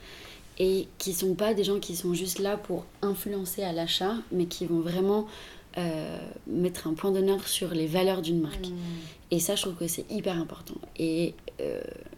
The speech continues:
Speaker 1: évidemment que ça attire du trafic sur un site, que ça attire un trafic, euh, peut-être un petit peu plus, euh, euh, commun, je dirais, au niveau de,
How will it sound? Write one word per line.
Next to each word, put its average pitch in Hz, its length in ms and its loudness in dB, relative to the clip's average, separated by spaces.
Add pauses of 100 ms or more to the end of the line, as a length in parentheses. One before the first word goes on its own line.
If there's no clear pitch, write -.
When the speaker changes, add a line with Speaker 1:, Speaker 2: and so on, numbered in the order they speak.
(120)
Speaker 1:
évidemment 160 540 2
que 170 240 -4
ça 165 160 -4 (280)
attire 151 260 -4
du 156 100 -8
trafic 165 440 -2
sur 156 240 -6
un 151 100 -4
site, 175 380 -2
que 156 140 -4
ça 151 200 -8
attire 156 280 -6 (160)
un 156 80 -2
trafic, 165 520 -4 (560)
euh, 156 60 -2
peut-être 165 340 -4
un 147 60 0
petit 147 140 -6
peu - 100 -2
plus, 180 380 2
euh, 156 120 4 (540)
euh, 156 140 -2 (100)
commun, 185 480 10
je 170 80 -2
dirais, 165 440 2 (140)
au - 60 2
niveau 160 360 4
de, 147 340 -4